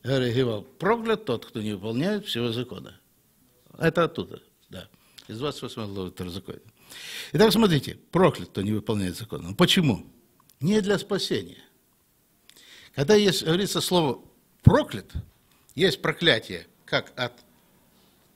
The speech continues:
отрицания человека, отбрасывания человека. Это керет. Керет от слова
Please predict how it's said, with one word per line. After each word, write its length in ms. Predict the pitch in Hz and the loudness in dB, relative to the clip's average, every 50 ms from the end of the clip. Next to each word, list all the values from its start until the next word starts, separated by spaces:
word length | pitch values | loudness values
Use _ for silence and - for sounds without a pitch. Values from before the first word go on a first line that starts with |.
| _ _ _ _ _ _ _ _ _ - _ _ _ _ _ _ - - | _ _ _ _ _ _ _ _ _ -20 _ _ _ _ _ _ -16 -10
отрицания 580 | - 147 147 170 170 - 233 247 254 233 170 139 | -6 -4 -2 -2 0 2 2 2 2 2 0 0
человека, 600 | - - 147 139 135 120 107 92 - - - - - _ _ _ _ _ _ _ _ _ _ _ - | -2 -2 -2 -2 -2 -2 -4 -8 -10 -16 -20 -20 -20 _ _ _ _ _ _ _ _ _ _ _ -14
отбрасывания 680 | - 131 120 107 180 240 214 - - 139 120 107 107 98 | -12 -10 -6 -4 0 0 0 -2 -2 -6 -10 -10 -12 -12
человека. 460 | - - 107 101 95 - - - - | -12 -12 -12 -12 -14 -16 -18 -20 -20
Это 260 | - 110 120 - 131 | -16 -12 -10 -10 -10
керет. 520 | - - - 202 202 156 120 107 92 - - - - _ _ _ _ _ _ _ _ _ _ _ _ _ _ _ _ | -8 -2 4 4 4 4 4 0 -4 -12 -16 -20 -20 _ _ _ _ _ _ _ _ _ _ _ _ _ _ _ _
Керет 360 | - 160 180 202 226 226 220 - - _ _ _ _ _ _ | 2 2 4 4 2 0 -2 -6 -14 _ _ _ _ _ _
от 140 | - 135 135 | -6 -4 -2
слова 480 | - - 175 180 180 175 165 - - | -2 2 4 4 4 4 4 2 -4